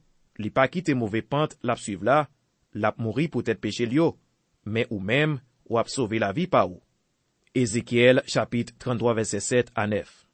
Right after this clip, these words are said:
Pandan l ap ekri liv Revelasyon an, Jan avèti limanite ke gen plizyè jijman terib ki nan wout k ap vini. Nou sot wè deja ou vèti sou yo ak son sis premye klewon yo,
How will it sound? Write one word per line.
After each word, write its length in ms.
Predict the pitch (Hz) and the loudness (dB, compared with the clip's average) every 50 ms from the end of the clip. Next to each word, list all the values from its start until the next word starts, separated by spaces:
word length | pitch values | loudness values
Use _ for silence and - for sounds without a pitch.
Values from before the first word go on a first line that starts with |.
| _ _ _ _ _ _ _ _ _ _ _ | _ _ _ _ _ _ _ _ _ _ _
Pandan 280 | 139 135 139 202 220 | 2 2 4 4 8
l 80 | 196 143 | 8 6
ap 100 | - - | 6 6
ekri 300 | - 120 - - 151 165 117 | -2 -4 -2 0 0 0 2
liv 180 | 127 180 170 151 | 2 2 2 2
Revelasyon 560 | 147 120 120 117 117 107 - - 101 98 104 131 | 2 2 4 4 4 2 0 -4 -4 -2 0 0
an, 140 | 147 143 - - _ _ _ _ _ _ _ _ _ | -2 -2 -4 -8 _ _ _ _ _ _ _ _ _
Jan 380 | - 101 104 151 185 208 214 - - | -12 -2 2 4 4 4 2 2 0
avèti 380 | 139 110 101 107 104 - 190 196 | 0 2 2 -2 -2 0 0 0
limanite 600 | 165 135 117 110 107 104 95 - 127 143 156 147 - - _ _ _ _ _ | 2 2 2 2 0 0 -2 0 2 2 2 2 0 -6 _ _ _ _ _
ke 140 | - 160 160 151 107 | 2 4 4 4 4
gen 140 | 127 127 - | 2 0 0
plizyè 380 | - 117 120 117 101 120 151 143 | 0 -2 -4 -2 2 2 2 2
jijman 380 | 107 117 131 104 117 151 160 - | 2 0 -2 -2 0 0 0 0
terib 460 | - 113 98 98 123 165 185 170 175 - - | 0 -2 -2 0 0 0 2 0 0 -2 -2
ki 120 | - 131 | -2 -2
nan 160 | 117 107 101 | 0 0 0
wout 240 | 110 131 139 135 - - _ | 2 2 0 0 -2 -4 _
k 80 | - | -4
ap 80 | 117 104 98 | -4 -2 0
vini. 260 | 123 123 127 117 87 - _ _ _ _ _ _ _ | 0 0 2 0 -2 -4 _ _ _ _ _ _ _
Nou 200 | - 98 101 98 | -6 -6 -6 -4
sot 200 | - - 107 - | -4 -4 -4 2
wè 140 | 127 147 135 117 | 2 2 4 4
deja 300 | 110 104 101 120 131 131 - | 2 2 4 4 4 4 2
ou 120 | 127 110 | -2 -2
vèti 280 | 95 110 98 - 139 143 - | -2 -2 -2 -4 -6 -8 -4
sou 160 | - 101 98 98 | -4 -2 -2 0
yo 180 | 110 131 139 - - | 0 0 -2 0 -2
ak 200 | 117 110 - - - | -2 -2 -2 -6 -14
son 240 | - - - 156 131 - | -16 -6 -4 -4 -4 -4
sis 200 | - 185 175 - | -4 -6 -6 -6
premye 320 | - 135 113 110 113 123 123 139 | -4 -4 -2 0 0 -2 -2 0
klewon 280 | 143 135 107 98 98 | -2 -2 -2 -2 -2
yo, 180 | 104 131 156 | 0 0 0